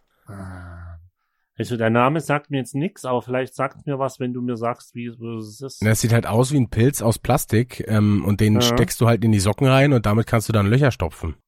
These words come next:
Speaker 1: Nee, sagt mir nix.
Speaker 2: Das haben wir, äh, damals als kleine, kleine Kinder noch gemacht, wo man, ähm,
Speaker 1: Okay.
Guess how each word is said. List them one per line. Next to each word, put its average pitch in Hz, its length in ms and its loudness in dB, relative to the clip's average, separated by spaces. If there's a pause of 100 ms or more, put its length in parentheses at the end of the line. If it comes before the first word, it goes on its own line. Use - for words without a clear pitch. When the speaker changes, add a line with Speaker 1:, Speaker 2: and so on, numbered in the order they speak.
(120)
Speaker 1:
Nee, 110 320 2
sagt 147 280 -8
mir 143 80 -4
nix. 113 340 -10
Speaker 2:
Das 110 220 0
haben 117 120 4
wir, 113 320 4 (220)
äh, 98 60 0
damals 110 360 2
als 101 320 0
kleine, 101 600 2
kleine 95 380 2
Kinder 113 340 0
noch 104 160 0
gemacht, 101 340 -4
wo 98 100 0
man, 90 340 0 (600)
ähm, 107 80 -6
Speaker 1:
Okay. 117 280 2